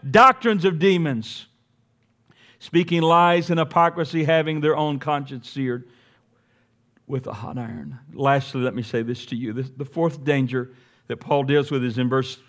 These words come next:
uh, three, latter part, "And no one can say, 'Jesus is Lord,' except by the Holy Spirit." No one can say, "Jesus is Lord,"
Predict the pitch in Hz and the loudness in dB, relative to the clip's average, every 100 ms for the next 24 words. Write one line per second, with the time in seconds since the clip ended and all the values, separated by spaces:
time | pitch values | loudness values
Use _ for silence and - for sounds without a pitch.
0 | _ _ - _ _ _ - 120 - - | _ _ -20 _ _ _ -14 -14 -14 -8
1 | 139 127 123 - _ _ - 117 127 147 | -4 -4 -6 -18 _ _ -8 -2 0 0
2 | - 127 120 - _ - 123 127 147 175 | -2 -2 -2 -6 _ -6 0 2 2 0
3 | 180 196 185 - 131 117 117 - _ _ | -2 -4 -6 -4 -4 -4 -8 -14 _ _
4 | - 107 120 127 139 143 - 151 139 131 | -20 -6 -2 -2 -2 -8 -8 -8 -4 -2
5 | 120 107 110 - _ _ _ - 117 - | 0 -2 -6 -14 _ _ _ -14 -14 -12
6 | - 135 117 - _ _ _ _ _ _ | -4 -4 -4 -14 _ _ _ _ _ _
7 | _ - 117 113 107 123 120 - 117 - | _ -8 -6 -4 -4 -6 -6 -8 -12 -6
8 | 135 175 180 190 175 - 160 113 110 123 | -4 -4 -6 -10 -10 -8 -8 -6 -10 -14
9 | _ _ _ _ 98 98 104 113 113 139 | _ _ _ _ -20 -10 -4 -4 -4 -12
10 | - 151 131 107 101 98 110 | -10 -8 -6 -6 -6 -10 -16